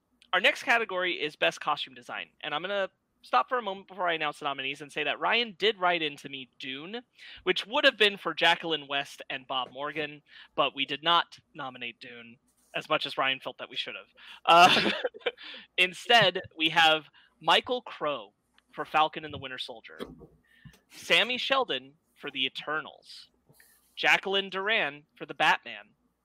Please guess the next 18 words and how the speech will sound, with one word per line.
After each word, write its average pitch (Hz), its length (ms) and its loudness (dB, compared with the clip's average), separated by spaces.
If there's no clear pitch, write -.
Cappy 233 380 0
Ireland 202 500 0
for 156 120 -8
Mortal 147 380 -8
Kombat, 180 440 -4
and 143 120 -14
Judianna 202 520 -2
Makovsky 143 600 -6
for 131 200 -18
The 127 180 -18
Suicide 120 580 -14
Squad. 65 440 -18
Uh, 143 480 6
I 214 580 6
voted 147 520 -4
for 127 320 -10
The 131 80 -8
Batman. 104 560 -14